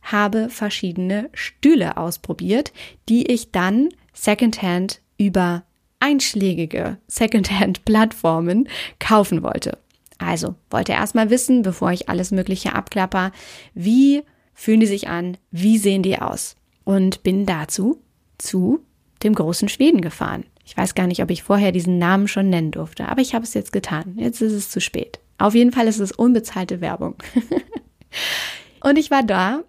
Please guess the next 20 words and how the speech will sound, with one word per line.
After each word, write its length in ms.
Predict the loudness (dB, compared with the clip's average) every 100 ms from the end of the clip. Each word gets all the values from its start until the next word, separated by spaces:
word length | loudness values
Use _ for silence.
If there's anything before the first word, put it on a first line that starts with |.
| _ -4
und 100 | -2
ich 120 | 0
habe 220 | -2 -2
einen 300 | -4 -2 -6 -12 _ -4
riesen, 720 | 2 4 4 4 4 4 0 _ -6
riesengroßen 680 | 2 4 4 4 2 -2 -2
Fehler 280 | -4 -4 -6
gemacht. 480 | -6 -8 -10 -16 -20 _ _ _ _ _ _ -8
Ich 160 | -2
bin 180 | 2 4
nämlich 360 | 2 0 -2 -2
nicht 220 | -4 -2
direkt 540 | -2 -2 -2 -6 -20 _ _ _ _
in 120 | 2
die 100 | 4
entsprechende 920 | 4 0 -4 -4 -2 -4 -2 -2 -2 -6 _ _ _ _ _
Stuhl-, 680 | -10 -2 4 4 4 0 -8 _ _ _ -10
Sofa-, 640 | 0 2 2 2 2 2 -2
Sesselabteilung 1300 | 0 0 0 0 0 -4 -6 -8 -6 -2 0 2 -2
gegangen, 380 | -2 -2 2 0